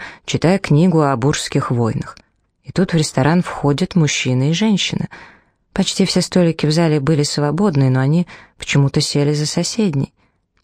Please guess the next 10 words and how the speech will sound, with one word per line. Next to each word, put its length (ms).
«Надо 420
же, 160
как 200
в 80
твоем 280
сне». 380
«Нет», 440
покачал 440
головой 340
Тру. 280